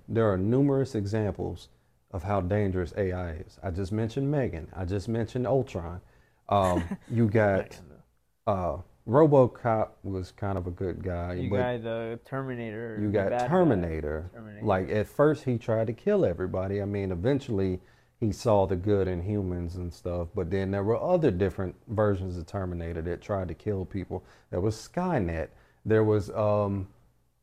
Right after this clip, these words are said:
Speaker 1: what else did you
Speaker 2: Skynet
Speaker 1: have?
Speaker 2: is
Speaker 1: Like,
Speaker 2: pretty much like a glorified A I.
Speaker 1: Pretty much.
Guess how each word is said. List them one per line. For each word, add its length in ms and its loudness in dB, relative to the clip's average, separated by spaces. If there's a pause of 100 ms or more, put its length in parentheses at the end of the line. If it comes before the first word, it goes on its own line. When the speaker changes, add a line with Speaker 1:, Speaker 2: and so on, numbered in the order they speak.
(220)
Speaker 1:
what 180 0
else 480 0
did 40 -16
you 40 -6
Speaker 2:
Skynet 300 0
Speaker 1:
have? 100 0
Speaker 2:
is 80 -2
Speaker 1:
Like, 120 2
Speaker 2:
pretty 140 0
much 380 -6
like 240 -10
a 340 -6
glorified 800 -4
A 220 -6
I. 380 -10 (120)
Speaker 1:
Pretty 300 4
much. 400 0